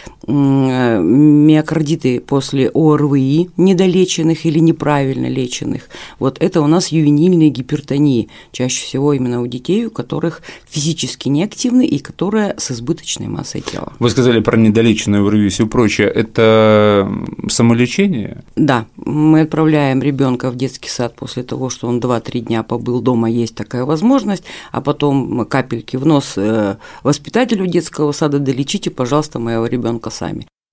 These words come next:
Speaker 2: Вот вы сказали, что у детей сейчас, э, болезни сердца, сердечно-сосудистая система, хотя, казалось бы, это возрастные такие болезни. То есть отсутствие физической нагрузки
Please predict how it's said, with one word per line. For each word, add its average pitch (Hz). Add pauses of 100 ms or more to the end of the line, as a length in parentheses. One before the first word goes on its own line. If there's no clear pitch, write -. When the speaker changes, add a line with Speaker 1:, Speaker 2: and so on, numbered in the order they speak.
(120)
Speaker 2:
Вот 92
вы 90
сказали, 82
что 82 (300)
у 90
детей 92
сейчас, -
э, 80
болезни 82
сердца, 147
сердечно-сосудистая 87
система, 104
хотя, -
казалось 92
бы, 80
это -
возрастные 92
такие -
болезни. 73 (240)
То 104
есть 95
отсутствие 127 (240)
физической 113
нагрузки 139